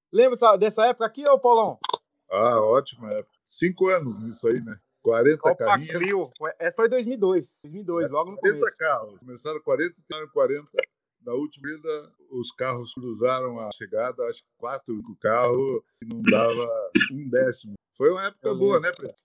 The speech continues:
Speaker 1: Nossa, foi uma época muito boa. Até a gente fez uma homenagem semana passada aqui pro André Ribeiro, né? Que Deus o
Speaker 2: É.
Speaker 1: tem, ele que nos deixou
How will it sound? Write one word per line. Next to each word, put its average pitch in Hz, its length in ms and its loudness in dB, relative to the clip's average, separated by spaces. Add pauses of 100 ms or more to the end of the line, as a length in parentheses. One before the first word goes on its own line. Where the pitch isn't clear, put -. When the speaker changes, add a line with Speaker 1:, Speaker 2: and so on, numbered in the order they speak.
Speaker 1:
Nossa, 151 580 6
foi 147 100 -10
uma 156 180 -6
época 180 240 -4
muito 180 420 -6
boa. 170 380 2 (360)
Até 165 720 4
a - 60 -12
gente - 120 2
fez 170 160 -2
uma 165 100 -8
homenagem 160 340 2
semana 151 200 0
passada 143 360 2
aqui 160 180 -4
pro 156 120 -6
André 135 200 -2
Ribeiro, 135 400 -2
né? 151 160 -12
Que - 160 -20
Deus 127 320 -2
o 127 40 -10
Speaker 2:
É. 120 40 -12
Speaker 1:
tem, 160 300 0
ele 143 120 -4
que 127 120 -14
nos 135 140 -8
deixou 127 460 -2